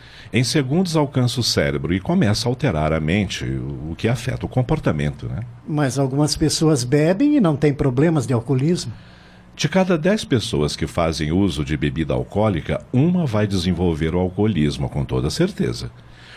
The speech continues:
Speaker 1: O álcool afeta todas as células orgânicas, exceto o cabelo e as unhas.
Speaker 2: <laughs> Você tá brincando.
Speaker 1: <laughs> De maneira alguma.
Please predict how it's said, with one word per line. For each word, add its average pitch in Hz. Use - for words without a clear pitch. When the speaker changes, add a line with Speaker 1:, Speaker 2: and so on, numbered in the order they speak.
Speaker 1:
O 87
álcool 113
afeta 95
todas 170
as 107
células 92
orgânicas, 71
exceto 110
o 120
cabelo 87
e 123
as 107
unhas. 65
Speaker 2:
<laughs> -
Você 190
tá 320
brincando. 170
Speaker 1:
<laughs> 92
De 80
maneira 76
alguma. 113